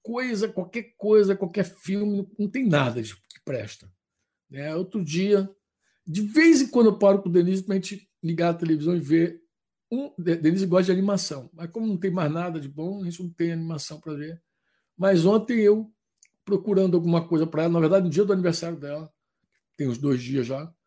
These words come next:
foi no dia treze, procurando, eu vi que tinha um filme chamado lá, é, um filme cham-, com o título Torturados por Cristo. Eu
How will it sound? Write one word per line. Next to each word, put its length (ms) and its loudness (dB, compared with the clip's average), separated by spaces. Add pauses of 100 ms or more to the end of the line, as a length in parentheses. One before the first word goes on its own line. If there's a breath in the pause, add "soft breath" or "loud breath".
(220)
foi 140 -14
no 60 -10
dia 160 -6
treze, 560 -10 (460)
procurando, 720 4
eu 120 8
vi 180 0
que 120 -18
tinha 180 -2
um 40 -2
filme 320 2
chamado 500 -2
lá, 300 -4 (1040)
é, 480 0
um 100 -4
filme 520 0 (340)
cham-, 300 -6
com 220 -4
o 60 -2
título 580 -4 (100)
Torturados 760 2
por 220 -10
Cristo. 460 -6
Eu 380 -4